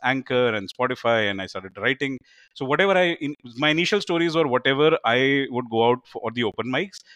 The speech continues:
I just recorded them and published. Uh, and here I am, my,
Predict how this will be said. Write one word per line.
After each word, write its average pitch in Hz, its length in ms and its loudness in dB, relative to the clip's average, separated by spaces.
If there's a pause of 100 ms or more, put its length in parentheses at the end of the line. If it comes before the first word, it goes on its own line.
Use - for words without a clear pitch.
(120)
I 127 100 2
just 139 220 -4
recorded 120 400 -2
them 120 120 0
and 113 160 -2
published. 110 560 -4 (440)
Uh, 107 240 -2
and 120 160 -4
here 131 200 2
I 127 100 2
am, 120 200 -2
my, 113 160 -6